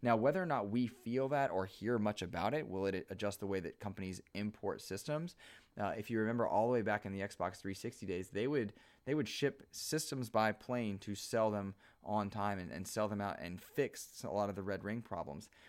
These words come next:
as opposed to the standard cheaper by boat method. So I do think that we'll, we as gamers will be impacted on, on a small and subtle level. I doubt these major billion dollar companies will bump the prices up so egregiously that they're not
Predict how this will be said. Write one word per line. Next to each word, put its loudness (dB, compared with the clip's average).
as 2
opposed 2
to -10
the -2
standard -2
cheaper -2
by -2
boat 0
method. -10
So -2
I 6
do 0
think -2
that 0
we'll, 0
we 4
as 4
gamers 2
will 0
be 0
impacted 0
on, -2
on -2
a -2
small 2
and -2
subtle 2
level. 2
I -2
doubt 2
these -2
major 0
billion -2
dollar 0
companies -2
will 0
bump 4
the -2
prices 0
up 0
so 2
egregiously -2
that -2
they're 0
not -2